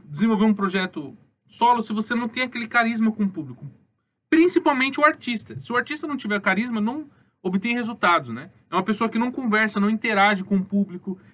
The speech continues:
entendeu? Então isso é, é muito prejudicial pra quem segue carreira artística. Então a gente tira essa lição do vovô do slime, né? Quando a gente tem esse carisma, essa, essa coisa graciosa, uma pessoa totalmente humilde,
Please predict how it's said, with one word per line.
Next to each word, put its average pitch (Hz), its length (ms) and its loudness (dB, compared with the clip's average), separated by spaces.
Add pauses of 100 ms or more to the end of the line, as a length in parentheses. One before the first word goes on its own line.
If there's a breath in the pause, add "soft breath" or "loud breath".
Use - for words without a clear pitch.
(240 soft breath)
entendeu? 147 500 -2 (180)
Então 214 320 0
isso 269 240 0
é, 208 280 0
é 196 60 4
muito 269 280 4
prejudicial 220 640 0
pra 233 160 -2
quem 254 180 -8
segue 226 340 0
carreira 214 280 2
artística. - 480 -6 (200 soft breath)
Então 240 220 0
a 247 60 4
gente 254 200 -4
tira 254 220 -2
essa 254 180 2
lição 269 520 0 (340 soft breath)
do 196 160 4
vovô 202 240 4
do 196 80 2
slime, 147 460 2
né? 139 160 -10
Quando 214 160 0
a 226 40 2
gente 240 220 0
tem 233 140 -2
esse 208 180 -2
carisma, 202 520 4
essa, 190 260 0 (260 loud breath)
essa 175 160 0
coisa 214 260 2
graciosa, 202 1040 2 (320 soft breath)
uma 220 160 2
pessoa 247 320 0
totalmente 285 520 2
humilde, 226 600 0